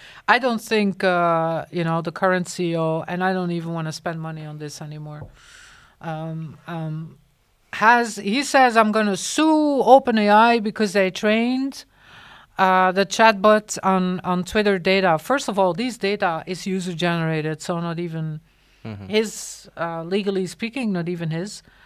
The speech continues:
Speaker 1: I think if you're, like, a lawyer or something, it's very murky waters, very unclear. And if it has been published,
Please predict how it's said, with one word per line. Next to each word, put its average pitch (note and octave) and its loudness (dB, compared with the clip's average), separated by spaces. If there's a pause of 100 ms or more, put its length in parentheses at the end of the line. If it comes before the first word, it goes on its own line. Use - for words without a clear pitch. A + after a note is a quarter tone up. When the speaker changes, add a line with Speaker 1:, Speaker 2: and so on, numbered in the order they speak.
(280)
Speaker 1:
I F#3 -2
think B3 -10
if - -8
you're, G#3 6
like, F#3+ 4
a G3 4
lawyer F3 4
or E3+ 0
something, F#3 -4
it's F3 -8
very A#3+ 0
murky G3 2
waters, F3 -6 (480)
very F#3+ 2
unclear. E3+ -4
And G3 2
if D4 -4
it C4+ -6 (160)
has A3 0
been F#3 -6
published, F#3+ -2